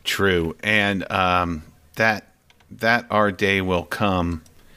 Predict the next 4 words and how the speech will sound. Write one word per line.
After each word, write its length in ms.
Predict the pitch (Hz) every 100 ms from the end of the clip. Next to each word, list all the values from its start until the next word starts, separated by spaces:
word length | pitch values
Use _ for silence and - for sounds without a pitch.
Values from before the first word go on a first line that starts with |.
| - - _ -
was 320 | 95 87 80
also 680 | - 104 98 - 92 85 78 - - -
co-written 800 | - 139 127 104 104 90 80 76 - _ _ - - - - - _ _
by, 580 | 98 95 87 85 85 82